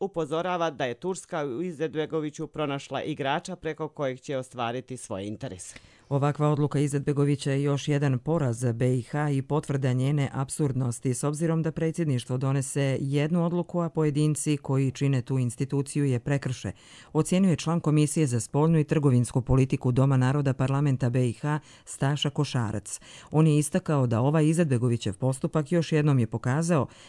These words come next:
Speaker 2: da on funkcioniše po notama i muzici koji dolaze iz Turske, ali da ne treba zanemariti mogućnost da mu je svoje mišljenje došapnula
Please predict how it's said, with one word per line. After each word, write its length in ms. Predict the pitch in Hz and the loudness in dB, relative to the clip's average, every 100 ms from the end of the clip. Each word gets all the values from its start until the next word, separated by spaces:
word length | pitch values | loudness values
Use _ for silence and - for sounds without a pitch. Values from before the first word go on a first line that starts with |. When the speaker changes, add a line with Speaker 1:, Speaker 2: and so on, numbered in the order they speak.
| - | -10
Speaker 2:
da 180 | 135 147 | 0 2
on 120 | 196 | 2
funkcioniše 800 | 180 135 123 131 147 170 - 156 - - - - - - | 2 0 0 2 2 0 2 0 0 -14 -20 -20 -20 2
po 120 | 185 | 4
notama 440 | 151 151 175 170 | 4 4 2 4
i 60 | 156 | 6
muzici 540 | 151 156 160 - 82 - - | 4 4 0 -4 -8 -10 0
koji 200 | 143 127 | 2 4
dolaze 360 | 120 123 127 | 4 4 2
iz 140 | 135 - | -2 0
Turske, 360 | 170 - - - - - | -2 -2 -6 -14 -20 -4
ali 220 | 143 143 | 0 2
da 100 | 123 | 4
ne 140 | 135 | 2
treba 300 | 156 185 160 | 0 0 0
zanemariti 640 | 151 156 151 139 143 147 143 | 0 2 2 2 0 0 2
mogućnost 600 | 135 135 143 151 143 123 | 2 2 2 0 0 2
da 100 | 123 | 2
mu 140 | 120 | 2
je 140 | 95 | 0
svoje 340 | - 127 127 151 | -4 -2 0 0
mišljenje 640 | 151 151 156 156 156 147 - _ _ - _ | 0 -2 -2 0 0 -2 -6 _ _ -20 _
došapnula 800 | 117 110 101 135 - 135 139 | -2 -2 -2 -8 -4 -2 -2